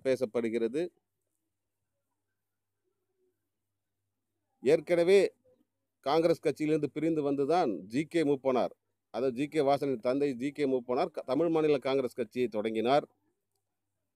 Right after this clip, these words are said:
மீண்டும் காங்கிரஸ் கட்சியிலிருந்து பிரிந்து வந்து தமிழ் மாநில காங்கிரஸை புதுப்பித்து நடத்தி கொண்டிருக்கிறார் ஜி கே வாசன். இப்ப மீண்டும்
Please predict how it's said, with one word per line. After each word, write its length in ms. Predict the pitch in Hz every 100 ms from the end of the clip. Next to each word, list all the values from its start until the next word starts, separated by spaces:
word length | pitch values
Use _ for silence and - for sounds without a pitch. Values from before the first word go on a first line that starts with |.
| _ _ _ _
மீண்டும் 500 | 117 185 240 214 226 170 _ _ _ _
காங்கிரஸ் 420 | 143 170 180 -
கட்சியிலிருந்து 400 | 165 156 165 143
பிரிந்து 300 | 151 160 151
வந்து 240 | 143 196
தமிழ் 260 | 165 151 196
மாநில 320 | 196 180 165
காங்கிரஸை 420 | 139 147 147 147 139
புதுப்பித்து 760 | 160 165 175 175 143 208 214 -
நடத்தி 320 | - 139 147
கொண்டிருக்கிறார் 680 | 139 143 135 120 110 123 151
ஜி 140 | 123 120
கே 140 | 120
வாசன். 380 | 107 107 - 143
இப்ப 280 | - - 208
மீண்டும் 540 | 175 240 240 233 254